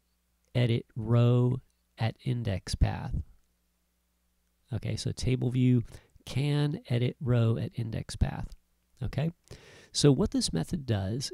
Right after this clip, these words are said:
is it provides the table view an answer to the question, "Hey, can I edit a row at this index path?" And, you know, table view calls us up, calls the delegate,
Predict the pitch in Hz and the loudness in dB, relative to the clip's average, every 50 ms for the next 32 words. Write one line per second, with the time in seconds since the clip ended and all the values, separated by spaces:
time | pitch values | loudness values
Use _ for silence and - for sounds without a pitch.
0 | - - - 120 117 113 113 98 - - - - 131 143 - - 101 123 131 113 | -4 0 4 4 6 6 4 4 0 0 2 2 2 2 4 8 8 8 8 8
1 | 117 120 123 131 127 117 - 131 - - 120 117 120 120 110 110 110 104 101 - | 4 2 2 2 0 -2 -4 -4 0 0 0 2 2 0 0 2 0 0 0 0
2 | - 127 131 123 - - 131 - - - 104 104 - - - 156 156 - - - | -2 -2 -2 -2 -2 -2 -4 -4 -2 -2 -2 -2 -2 -2 0 0 0 0 0 0
3 | 113 107 98 98 - _ _ _ _ _ - - 202 147 110 - - - - - | 0 0 -2 -4 -8 _ _ _ _ _ -6 -4 -4 -2 -4 -6 -10 -10 -6 -2
4 | 127 117 113 117 120 117 - - 214 185 127 120 107 - - - 120 113 101 107 | -2 0 2 2 2 2 0 -2 -2 -2 0 0 0 0 -2 0 0 2 2 4
5 | 104 104 110 127 135 - - 127 - - - 120 - - 226 165 117 117 120 117 | 4 4 4 4 2 2 0 -4 -4 -2 -4 -4 -4 -4 -4 -4 -4 -2 -2 -2
6 | - - - - 120 160 160 185 - - _ _ _ _ _ _ _ _ _ - | -4 -2 0 0 0 2 0 -4 -6 -10 _ _ _ _ _ _ _ _ _ -20
7 | - - - - - 180 139 131 127 127 123 120 123 - - 156 127 113 - - | -20 -20 -18 -8 -2 2 4 4 6 6 4 2 0 0 2 4 4 4 4 4
8 | - 175 202 175 160 127 104 127 120 107 - - 131 127 123 - 131 120 - - | 4 4 6 6 6 6 8 6 4 4 4 2 2 2 2 2 0 -2 0 0
9 | 107 107 - _ _ _ - _ _ _ _ _ _ _ _ _ _ _ _ _ | -2 -2 -4 _ _ _ -20 _ _ _ _ _ _ _ _ _ _ _ _ _
10 | _ _ _ _ - - - - 127 120 120 107 117 117 110 98 113 110 113 110 | _ _ _ _ -20 -12 -2 2 6 6 6 6 4 0 0 0 0 0 0 -2
11 | 95 90 90 - | -4 -4 -6 -8